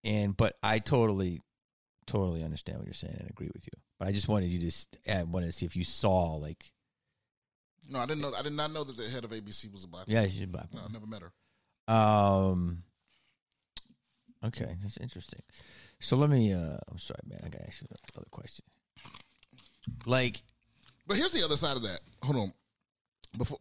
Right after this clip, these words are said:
Speaker 2: real quick.
Speaker 1: <laughs> I was gonna say this, but I'm scared.
Speaker 2: Real
Speaker 1: Go
Speaker 2: quick
Speaker 1: ahead.
Speaker 2: before you move on. Here's the other side of it.
Speaker 1: Yeah.
Speaker 2: Please know that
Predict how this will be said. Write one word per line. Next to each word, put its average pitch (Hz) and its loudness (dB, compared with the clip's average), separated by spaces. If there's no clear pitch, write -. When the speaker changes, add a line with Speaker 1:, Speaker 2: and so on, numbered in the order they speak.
Speaker 2:
real 165 4
quick. 143 4
Speaker 1:
<laughs> - 2
I - -2
was - -2
gonna - -4
say 101 -4
this, 101 -2
but 90 -2
I'm 95 -2
scared. - -8
Speaker 2:
Real 165 2
Speaker 1:
Go - -2
Speaker 2:
quick 196 2
Speaker 1:
ahead. - -10
Speaker 2:
before 139 2
you 127 4
move 120 0
on. 98 -8
Here's 330 -2
the 208 -2
other 135 0
side 120 -2
of 87 -6
it. 73 -12
Speaker 1:
Yeah. - -10
Speaker 2:
Please 269 -2
know 160 6
that 117 2